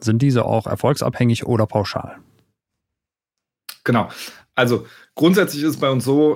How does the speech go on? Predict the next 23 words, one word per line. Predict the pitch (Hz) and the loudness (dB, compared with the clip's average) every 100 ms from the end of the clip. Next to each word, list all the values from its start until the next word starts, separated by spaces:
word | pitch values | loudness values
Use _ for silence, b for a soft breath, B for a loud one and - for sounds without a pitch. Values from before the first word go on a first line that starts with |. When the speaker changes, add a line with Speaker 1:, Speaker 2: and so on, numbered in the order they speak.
| - | -2
Speaker 2:
dass | 127 127 | -4 -2
wir, | 127 | -2
wie | 120 | 0
gesagt, | 117 127 127 | 2 0 2
ganz | 139 151 | 0 0
am | 139 | -2
Anfang, | 123 135 139 131 131 | -2 -2 -2 -2 -2
also | 120 117 | -2 0
wir | 127 | 0
nehmen | 151 139 | 0 -2
uns | 120 104 | -4 0
sehr, | 139 156 | 2 2
sehr, | 139 123 | 0 0
sehr | 131 | -2
viel | 131 110 | -4 -6
Zeit | - 131 127 180 - - _ | -4 -2 0 -2 -8 -16 _
vorneweg, | - 120 110 151 - - _ | -2 0 0 -2 -4 -14 _
die | 120 | -2
wir | 120 | 0
uns | 117 135 | 0 0
nicht | 180 - | 0 0
bezahlen | 135 135 127 120 | -4 0 0 2
lassen, | 120 127 180 | 0 -2 -6